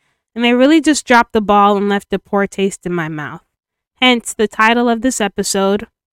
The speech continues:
Distastefully Distinguished. Again, this happened last year, and I will never name names, but I'm gonna share what really happened.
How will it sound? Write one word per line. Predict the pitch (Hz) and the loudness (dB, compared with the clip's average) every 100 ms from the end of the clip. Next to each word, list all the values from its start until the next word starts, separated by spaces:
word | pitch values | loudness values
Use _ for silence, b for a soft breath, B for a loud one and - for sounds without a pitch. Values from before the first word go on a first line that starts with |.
| _ | _
Distastefully | 226 - - 196 - 196 196 | -4 -4 -2 -4 -2 -2 -2
Distinguished. | 185 - - 165 151 - - - _ _ _ _ _ | -2 -6 -8 -10 -10 -16 -20 -20 _ _ _ _ _
Again, | 208 214 208 160 - _ _ _ _ | -6 0 0 -2 -10 _ _ _ _
this | 196 196 | -8 -6
happened | - 196 - 277 285 | -2 -2 0 0 0
last | 247 233 - 262 | -2 -4 -6 -2
year, | 247 226 226 - | 0 0 -4 -6
and | 214 | -4
I | 208 | -2
will | 196 | 0
never | 196 202 214 233 | 0 -2 0 -2
name | 226 214 214 | 0 0 0
names, | 202 190 196 240 - _ _ _ _ - | -2 -2 -2 -4 -8 _ _ _ _ 0
but | 220 | 0
I'm | - 214 269 | 2 0 2
gonna | 285 262 | 2 0
share | - 233 226 | -2 -2 0
what | 214 180 | 0 -2
really | 202 202 185 | 0 0 0
happened. | 185 175 - 156 165 - | -2 -6 -8 -16 -16 -20